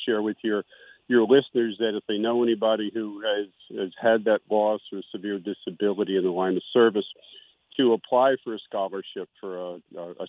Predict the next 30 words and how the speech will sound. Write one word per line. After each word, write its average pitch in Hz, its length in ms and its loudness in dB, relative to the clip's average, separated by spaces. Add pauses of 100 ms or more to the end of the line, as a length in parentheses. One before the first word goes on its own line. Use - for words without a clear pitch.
spouse 110 380 0 (140)
or 87 160 -8
a 82 80 -10
widow 107 420 -2
or 92 300 -4
a - 120 -18
child. 107 380 2 (600)
Um, 95 480 -10 (1800)
the 110 140 -2
applications 113 760 2
for 110 100 -4
scholarships 110 720 2
are 101 100 -2
open 101 460 0
until 98 340 -4
the 95 140 0
end 101 180 0
of 85 140 -6
February, 85 640 0 (200)
but 98 80 -2
a 92 40 0
lot 98 240 4
of 101 100 -6
people 101 280 -6
don't 95 260 -4
know 92 160 -4
they 87 160 -6
qualify. 104 640 0 (200)
So 92 100 -6
we've 90 240 -8